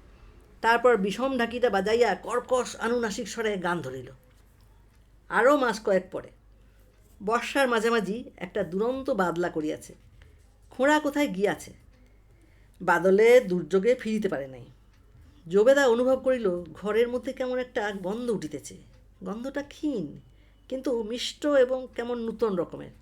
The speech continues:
এদিক ওদিক ঘুরিয়া ফিরিয়া দেখিয়াও সে কিছু বুঝিতে পারিল না। দিন দুই পরে খোঁড়া ফিরিল।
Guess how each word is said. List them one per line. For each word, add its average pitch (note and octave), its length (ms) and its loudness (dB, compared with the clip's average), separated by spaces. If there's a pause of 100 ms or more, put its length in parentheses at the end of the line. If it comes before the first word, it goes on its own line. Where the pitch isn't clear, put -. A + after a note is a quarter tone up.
(880)
এদিক C#4 360 2
ওদিক B3+ 260 4
ঘুরিয়া A#3+ 340 2
ফিরিয়া A#3+ 300 2
দেখিয়াও G#3 480 2
সে A3+ 180 -4
কিছু A3+ 220 -6
বুঝিতে G3 320 0
পারিল D#3 280 -2
না। D3 180 -14 (1300)
দিন C#4 300 2
দুই D4 140 6
পরে C#4+ 220 6
খোঁড়া B3+ 300 2
ফিরিল। D#3 360 -4